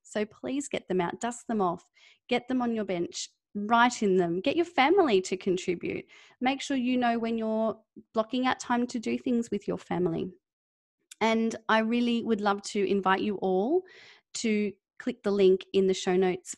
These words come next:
for this episode to download your free printable on how to use your planner during isolation. And you can print that off, like I said earlier, and you can reference that, and it will help keep you on track for really successful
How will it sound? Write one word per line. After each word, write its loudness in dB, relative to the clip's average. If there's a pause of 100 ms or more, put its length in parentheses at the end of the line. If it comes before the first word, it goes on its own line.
for 2
this -2
episode -4
to -2
download 0
your -2
free -4
printable -2
on 0
how -2
to -6
use -2
your -2
planner -6 (220)
during -2
isolation. -2 (680)
And 2
you -8
can -4
print -6
that -4
off, 0
like -4
I -4
said -6
earlier, 0
and 0
you -4
can -4
reference -4
that, 0
and 0
it -10
will -4
help -8
keep -8
you -2
on 0
track 0 (220)
for -2
really -2
successful -6